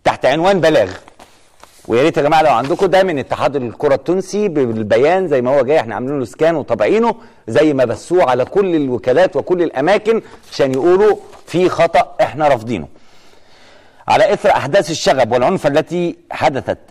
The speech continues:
او جدت بملعب القاهره خلال مباراه النادي الاهلي والترجي الرياضي، تشجب الجامعه التونسيه، ده اسم اتحاد الكره هناك، لكره القدم بشده كل التصرفات المؤسفه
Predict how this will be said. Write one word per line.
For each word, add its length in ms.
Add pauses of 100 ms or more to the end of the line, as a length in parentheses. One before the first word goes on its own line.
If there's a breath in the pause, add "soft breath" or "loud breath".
او 140
جدت 340
بملعب 440
القاهره 400
خلال 300
مباراه 380
النادي 320
الاهلي 320
والترجي 420
الرياضي، 380
تشجب 440
الجامعه 460
التونسيه، 540
ده 160
اسم 140
اتحاد 300
الكره 240
هناك، 280 (240 loud breath)
لكره 360
القدم 380
بشده 420 (280 soft breath)
كل 180
التصرفات 680
المؤسفه 540